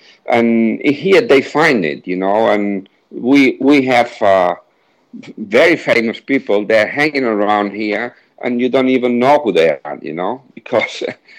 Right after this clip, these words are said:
they are part of, they feel part of the,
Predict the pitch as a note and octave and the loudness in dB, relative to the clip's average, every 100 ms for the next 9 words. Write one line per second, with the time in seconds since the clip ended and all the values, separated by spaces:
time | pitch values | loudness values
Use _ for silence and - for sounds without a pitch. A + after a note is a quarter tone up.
0 | _ - C3 C3 - C#3+ C#3 C3 C3+ C3 | _ 0 2 2 0 2 2 2 2 2
1 | - - C3+ B2 C#3+ C#3 - C3 B2 - | -2 -4 -4 -4 -6 -6 -2 0 0 0
2 | A#2+ A#2 - A#2 A2+ A2+ | -2 -2 0 2 2 -2